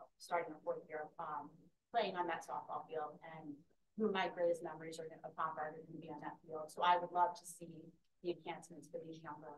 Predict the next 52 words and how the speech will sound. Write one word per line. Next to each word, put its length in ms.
players 400
coming 240
up. 240
Um, 200
she's 160
playing 280
in 80
college. 600
She, 480
you 80
know, 240
she 200
did 180
it. 180
So, 560
um, 320
I 60
would 100
love 240
to 80
have 240
that 120
opportunity. 520
And 180
let 80
me 120
tell 160
you, 80
the 80
scoreboards 440
do 100
not 180
work. 240
If 40
it's 120
hot, 400
you 80
don't 160
know 120
that 120
they're 320
flashing. 640
You 80
know, 80
luckily 280
we 60
have 140
Game 240
Changers 400
so 80
we 160
can 160